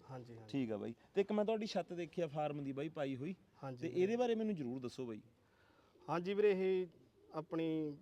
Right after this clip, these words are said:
Speaker 1: ਪਹਿਲੀ ਜਿਵੇਂ ਕੱਚੇ ਮਕਾਨ ਹੁੰਦੇ ਸੀ, ਉਹ ਛੱਤ ਆ ਜੀ, ਕਾਨਿਆਂ ਦੀ।
Speaker 2: ਠੀਕ ਆ ਬਾਈ।
Speaker 1: ਹਾਂਜੀ। ਇਹ ਤਕਰੀਬਨ ਜੀ ਨਾਲ ਤਾਂ ਪੈਂਦੀ ਸਸਤੀ ਆ ਜੀ।
Speaker 2: ਅੱਛਾ ਬਾਈ।
Speaker 1: ਨਾਲੇ ਇਹ ਠੰਡੀ ਰਹਿੰਦੀ ਆ ਜੀ ਗਰਮੀਆਂ ਦੇ ਵਿੱਚ,
Speaker 2: ਠੀਕ ਆ
Speaker 1: ਜਾਨਵਰ
Speaker 2: ਬਾਈ।
Speaker 1: ਔਖਾ ਨਹੀਂ ਹੁੰਦਾ ਇਹਦੇ ਥੱਲੇ ਜੀ।
Speaker 2: ਹੂੰ।
Speaker 1: ਹਾਂਜੀ।
Speaker 2: ਇਹਦਾ
Speaker 1: ਸਿਆਲਾਂ
Speaker 2: ਖਰਚਾ
Speaker 1: ਦੇ
Speaker 2: ਖੁਰਚਾ ਕਿੰਨਾ ਕੁ
Speaker 1: ਵਿੱਚ
Speaker 2: ਪੈ ਜਾਂਦਾ ਬਾਈ?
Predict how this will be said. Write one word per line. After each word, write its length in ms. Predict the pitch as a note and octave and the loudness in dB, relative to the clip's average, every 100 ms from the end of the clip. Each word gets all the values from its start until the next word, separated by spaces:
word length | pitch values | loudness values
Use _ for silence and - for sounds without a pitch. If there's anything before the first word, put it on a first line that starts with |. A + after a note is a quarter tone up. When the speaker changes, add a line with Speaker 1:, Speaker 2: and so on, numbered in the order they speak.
| - | -4
Speaker 1:
ਪਹਿਲੀ 280 | D#3+ E3+ F3+ | -2 0 0
ਜਿਵੇਂ 200 | F3 F3 | 0 -2
ਕੱਚੇ 320 | - - - | -4 -4 -2
ਮਕਾਨ 340 | D#3 D3+ D3+ | -2 0 -2
ਹੁੰਦੇ 180 | D3 C#3+ | -2 -4
ਸੀ, 160 | C#3 D#3 | -4 -4
ਉਹ 140 | D3+ | -4
ਛੱਤ 280 | D#3+ D3 - | -6 -8 -8
ਆ 60 | B2 | -8
ਜੀ, 180 | A#2+ A#2 | -10 -12
ਕਾਨਿਆਂ 340 | - C3+ C3 B2+ | -6 -4 -4 -6
ਦੀ। 140 | C#3+ - - | -10 -14 -8
Speaker 2:
ਠੀਕ 180 | D3+ B2+ | -2 0
ਆ 60 | |
ਬਾਈ। 120 | A2 | -2
Speaker 1:
ਹਾਂਜੀ। 380 | G#2 A#2+ A#2 A#2 - _ _ _ _ - C#3+ - | -4 -8 -14 -18 -20 _ _ _ _ -20 -14 -6
ਇਹ 100 | D#3+ | -4
ਤਕਰੀਬਨ 440 | E3 E3 E3+ E3 | -2 0 0 2
ਜੀ 260 | E3 E3+ E3 - _ _ _ _ F#3 | 0 -2 -6 -14 _ _ _ _ -2
ਨਾਲ 180 | D#3 | 0
ਤਾਂ 100 | D#3 | 0
ਪੈਂਦੀ 280 | E3 D3+ C#3 | 0 0 -2
ਸਸਤੀ 360 | C#3 C#3+ - C#3 | -2 -4 -4 -4
ਆ 60 | |
ਜੀ। 140 | C3+ C3 - _ B2+ | -4 -6 -14 _ -10
Speaker 2:
ਅੱਛਾ 160 | C#3+ | -6
ਬਾਈ। 80 | C#3+ | 0
Speaker 1:
ਨਾਲੇ 400 | D#3+ E3+ F3+ F3+ | 2 4 4 4
ਇਹ 220 | F3 F3 | 2 0
ਠੰਡੀ 340 | E3 C#3 D3+ E3+ | -4 -4 0 2
ਰਹਿੰਦੀ 260 | D3+ D#3+ | 2 2
ਆ 80 | D#3+ | 0
ਜੀ 120 | D3+ | 0
ਗਰਮੀਆਂ 380 | C#3+ C#3 C#3 C#3 | -2 -2 -2 -2
ਦੇ 80 | C#3 | -2
ਵਿੱਚ, 200 | C#3 C3+ | -4 -6
Speaker 2:
ਠੀਕ 120 | D#3+ | -12
ਆ 200 | - - | -12 -10
Speaker 1:
ਜਾਨਵਰ 300 | C#3+ C3+ C#3+ | -4 -2 -2
Speaker 2:
ਬਾਈ। 60 | C#3 | -2
Speaker 1:
ਔਖਾ 220 | - C3+ | -4 -8
ਨਹੀਂ 100 | C3 | -8
ਹੁੰਦਾ 160 | B2+ | -8
ਇਹਦੇ 120 | C3 C#3+ | -10 -10
ਥੱਲੇ 220 | C#3 B2+ | -12 -14
ਜੀ। 180 | B2+ C3+ | -14 -12
Speaker 2:
ਹੂੰ। 200 | A#2 G#2 G2+ - - - - | -10 -10 -12 -20 -20 -20 -20
Speaker 1:
ਹਾਂਜੀ। 260 | - - - | -20 -16 -6
Speaker 2:
ਇਹਦਾ 140 | D3+ | -2
Speaker 1:
ਸਿਆਲਾਂ 260 | G3 F3 D#3 | 2 4 6
Speaker 2:
ਖਰਚਾ 160 | D#3 | 6
Speaker 1:
ਦੇ 60 | D3+ | 2
Speaker 2:
ਖੁਰਚਾ 120 | D3+ | 0
ਕਿੰਨਾ 180 | F3 E3 | -2 0
ਕੁ 80 | D3 | 0
Speaker 1:
ਵਿੱਚ 60 | |
Speaker 2:
ਪੈ 40 | D3 | -2
ਜਾਂਦਾ 180 | C#3+ | -6
ਬਾਈ? 120 | C3+ | -8